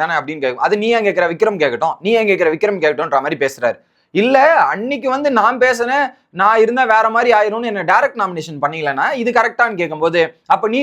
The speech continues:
டைரக்ட் நாமினேஷன் பே-, பண்ணு, நீ டைரக்ட் நாமினேஷன் பண்ணு. நான்லாம் இப்படி இதுதான், ஆ, சரி,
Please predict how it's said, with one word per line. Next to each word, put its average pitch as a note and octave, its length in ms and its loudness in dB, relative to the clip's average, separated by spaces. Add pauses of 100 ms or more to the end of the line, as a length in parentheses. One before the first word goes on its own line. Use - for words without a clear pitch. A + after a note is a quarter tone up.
டைரக்ட் A#3+ 300 2
நாமினேஷன் D#3+ 420 -6
பே-, D3+ 220 2
பண்ணு, F3 240 -2 (440)
நீ B3 60 -2 (100)
டைரக்ட் C4 260 2
நாமினேஷன் F#3 400 -6
பண்ணு. D#3 200 -6 (360)
நான்லாம் A3+ 360 4
இப்படி G#3+ 180 -4 (120)
இதுதான், A#3+ 360 0 (240)
ஆ, F3 40 2 (720)
சரி, C3+ 160 -2